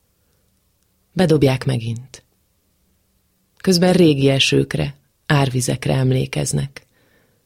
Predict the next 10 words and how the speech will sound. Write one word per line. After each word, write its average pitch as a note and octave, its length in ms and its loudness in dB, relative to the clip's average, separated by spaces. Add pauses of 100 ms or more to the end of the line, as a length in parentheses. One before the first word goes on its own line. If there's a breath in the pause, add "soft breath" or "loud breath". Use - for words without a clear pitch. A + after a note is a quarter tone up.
(540)
Halak E3+ 480 0
úszkáltak C3 640 -4
az B2 140 -2
utcán. B2 680 -8 (1080)
A - 100 -4
templomban, C3 800 -4 (400)
az C#3 140 -4
omladozó C3+ 520 2
pajtatető C#3 760 -4
alatt. - 560 -10